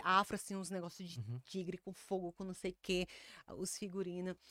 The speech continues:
Speaker 1: E era um show bonito, eu gostava de fazer, só que a entrada e o final
Speaker 2: A que você mais gostava?
Speaker 1: Então, não tem. Eu gostava de todos. O que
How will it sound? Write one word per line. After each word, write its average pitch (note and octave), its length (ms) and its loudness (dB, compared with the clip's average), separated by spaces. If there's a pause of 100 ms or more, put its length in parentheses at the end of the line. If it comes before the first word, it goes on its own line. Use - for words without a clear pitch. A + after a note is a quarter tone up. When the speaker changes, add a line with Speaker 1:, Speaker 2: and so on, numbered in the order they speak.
(280)
Speaker 1:
E F#4 80 4
era G#4+ 180 6
um G4 60 2
show F4 200 8
bonito, C#4 500 6
eu A#3+ 80 6
gostava A#3+ 340 2
de G3+ 120 -6
fazer, A3 260 4
só C4 240 8
que C4+ 240 4
a G#3+ 140 8
entrada C4 760 10
e A#3 140 2
o A#3+ 80 4
final F#3 480 4
Speaker 2:
A G3 40 4
que D3 60 4
você C3 240 0
mais C3+ 220 4
gostava? G#2 560 -2 (180)
Speaker 1:
Então, G3 320 4
não G3+ 140 2
tem. D#3+ 300 2
Eu F#3+ 120 2
gostava G3 340 4
de F#3+ 120 -6
todos. F#3 320 2
O G3+ 60 0
que G3+ 60 8